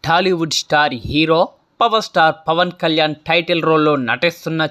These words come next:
చిత్రాల్లో ఒకటి ఓజీ. సాహో ఫ్రేమ్ సుజిత్ దర్శకత్వం వహిస్తున్న ఈ యొక్క చిత్రం నుంచి మేకర్స్ ఇప్పటికే లాంచ్ చేసిన ఫస్ట్ గ్లింప్స్ నెట్టింట్ల వ్యూస్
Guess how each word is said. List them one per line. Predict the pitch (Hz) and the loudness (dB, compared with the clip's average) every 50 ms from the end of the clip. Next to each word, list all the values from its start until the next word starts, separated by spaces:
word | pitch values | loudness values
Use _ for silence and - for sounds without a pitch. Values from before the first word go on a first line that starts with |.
| - - | -6 -8
చిత్రాల్లో | 143 - 151 156 156 156 151 151 151 147 147 | -8 -2 0 0 2 2 2 2 2 2 0
ఒకటి | 131 117 120 - - 135 131 - 151 170 175 147 107 101 107 | 0 -4 -6 -4 -6 -8 -6 -4 -4 -2 -2 -4 -6 -10 -6
ఓజీ. | 127 131 160 175 151 160 160 135 - - _ _ _ _ _ _ _ | -2 0 0 0 2 0 -2 -2 -2 -6 _ _ _ _ _ _ _
సాహో | - - 240 220 214 196 180 196 190 | -4 0 0 2 2 2 2 2 0
ఫ్రేమ్ | 185 - - 185 185 175 175 165 | 0 -2 -2 0 0 0 -2 -6
సుజిత్ | - - 190 185 165 175 170 - - - - | -8 -6 -6 -2 -2 -2 -4 -4 -6 -6 -2
దర్శకత్వం | 156 151 - 180 170 - 170 - - 165 165 | -2 -2 0 -2 -2 -2 -2 0 0 -2 2
వహిస్తున్న | 160 160 160 160 160 - 170 170 165 | 2 2 0 0 -2 -4 -6 -4 -2
ఈ | 160 160 160 | 0 0 0
యొక్క | 160 160 - 151 147 - - | -2 -2 -2 -4 -6 -6 -8
చిత్రం | 160 147 - 170 170 165 | -12 -8 -4 -4 -4 -4
నుంచి | 165 160 156 - 165 160 | -4 -6 -4 -2 -4 -2
మేకర్స్ | 135 113 113 127 151 165 165 - 170 165 - - - | -2 -4 -2 -2 -2 0 2 0 0 0 -2 -6 -10
ఇప్పటికే | 170 160 - 185 175 165 - - 170 | -8 -4 0 0 0 0 0 -2 0
లాంచ్ | 165 156 135 117 113 131 170 185 180 - | 0 2 2 2 2 2 0 0 -2 -2
చేసిన | 180 170 - 165 170 170 175 180 - - - _ - _ _ _ _ _ _ _ _ _ _ _ _ _ _ _ _ - - - - - _ - - | -4 -4 -4 -2 -2 -2 -2 -2 -6 -12 -20 _ -20 _ _ _ _ _ _ _ _ _ _ _ _ _ _ _ _ -20 -20 -20 -20 -20 _ -14 -4
ఫస్ట్ | - 262 247 254 254 - - | 0 2 2 2 0 -2 -4
గ్లింప్స్ | 269 220 220 233 233 220 - - | -4 -2 0 0 0 0 0 -4
నెట్టింట్ల | 180 160 151 147 156 - 190 196 196 185 190 190 190 208 | -4 -2 0 -2 0 0 -2 -4 -2 -2 0 2 2 0
వ్యూస్ | 190 147 107 110 147 180 - - | 0 -2 -8 -4 -2 -2 -2 -2